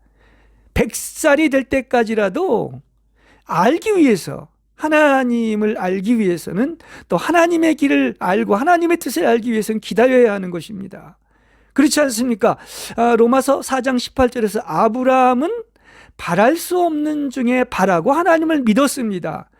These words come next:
그래서 일 년도 아니고 그는 백 세가 되어서야 아들을 얻었습니다.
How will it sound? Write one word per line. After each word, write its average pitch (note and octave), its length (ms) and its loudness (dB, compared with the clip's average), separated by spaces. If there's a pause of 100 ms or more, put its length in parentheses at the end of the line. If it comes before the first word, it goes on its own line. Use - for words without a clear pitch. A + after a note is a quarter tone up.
(320)
그래서 A3+ 880 4
일 A#3+ 280 4
년도 G4 380 2
아니고 E3 640 -2
그는 C#4+ 440 -2
백 - 200 -2
세가 E4+ 520 2
되어서야 A#3+ 640 0 (280)
아들을 G#3 440 2
얻었습니다. D#3+ 1160 -4